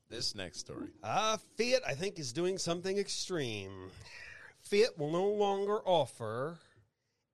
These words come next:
Speaker 2: any non-hybrid vehicle in the U K market. The Fiat Tipo and the, uh, five hundred X became the final models of Fiat's lineup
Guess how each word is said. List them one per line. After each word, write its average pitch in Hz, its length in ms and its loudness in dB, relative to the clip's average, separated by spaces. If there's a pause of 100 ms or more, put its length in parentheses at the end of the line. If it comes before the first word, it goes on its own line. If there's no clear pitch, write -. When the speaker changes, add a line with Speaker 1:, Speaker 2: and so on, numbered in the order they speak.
(180)
Speaker 2:
any 185 380 2
non-hybrid 165 1040 2
vehicle 160 600 2
in 160 60 -2
the 117 100 0
U 113 260 -6
K 113 200 -8
market. 90 520 -12 (460)
The 170 260 -10 (400)
Fiat 196 300 0 (180)
Tipo 160 800 2 (1300)
and 196 240 -4
the, 175 120 -4 (760)
uh, 113 300 -4
five 208 260 2
hundred 202 320 0 (180)
X 165 400 -2
became 160 340 -2
the 160 80 0
final 180 600 -2
models 143 760 -2
of 120 140 -6
Fiat's 131 520 -8
lineup 110 760 -8